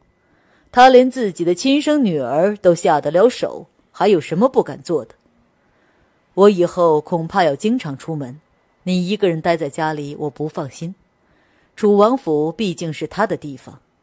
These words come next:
府里的侍卫也都是他的人，真的想要对你不利，就算有莫言在你身边守着都没有用。所以他要和锦儿搬离楚王府。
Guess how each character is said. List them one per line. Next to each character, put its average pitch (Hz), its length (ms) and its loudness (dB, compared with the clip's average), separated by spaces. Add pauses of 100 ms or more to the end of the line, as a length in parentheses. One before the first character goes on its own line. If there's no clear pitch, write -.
(340)
府 196 260 4
里 185 100 4
的 160 100 0
侍 170 240 -2
卫 135 340 -8
也 160 120 2
都 185 180 2
是 147 140 -10
他 202 220 -2
的 160 100 -6
人， 131 220 -14 (760)
真 196 200 4
的 185 100 6
想 160 180 0
要 160 140 2
对 180 180 0
你 151 140 -6
不 151 200 -6
利， 143 280 -8 (300)
就 190 220 6
算 165 320 2
有 156 100 0
莫 214 240 0
言 151 180 -4
在 165 160 -6
你 143 120 -8
身 160 240 -8
边 170 220 -2
守 139 280 -6
着 143 280 -14 (100)
都 165 120 0
没 156 200 -6
有 160 200 -6
用。 175 120 -8 (1600)
所 202 240 4
以 180 320 0
他 208 200 -2
要 170 140 0
和 180 160 -4
锦 160 220 -4
儿 143 160 -4
搬 247 300 -4
离 156 160 -4
楚 147 220 -8
王 143 200 -6
府。 - 260 -18